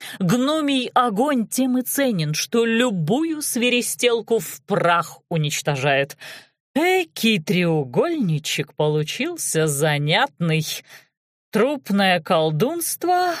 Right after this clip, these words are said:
чародейское, гномье». А Левончик появился у плеча, потянул за рукав. «Парни здесь закончили. Мы решаем теперь,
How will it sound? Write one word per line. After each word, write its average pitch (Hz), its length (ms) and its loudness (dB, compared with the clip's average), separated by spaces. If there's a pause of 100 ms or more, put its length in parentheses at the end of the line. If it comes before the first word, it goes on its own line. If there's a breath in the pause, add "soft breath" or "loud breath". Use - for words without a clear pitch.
(200 loud breath)
чародейское, 294 1500 0 (200)
гномье». 175 1000 -2 (1200)
А 160 80 2
Левончик 185 600 -2 (120)
появился 277 520 -2
у 269 60 -4
плеча, 214 460 -4 (280)
потянул 180 460 -2
за 226 160 0
рукав. 175 420 0 (680)
«Парни 277 500 2
здесь 214 400 0
закончили. 156 1000 -2
Мы 220 480 2
решаем 214 480 0
теперь, 156 360 -2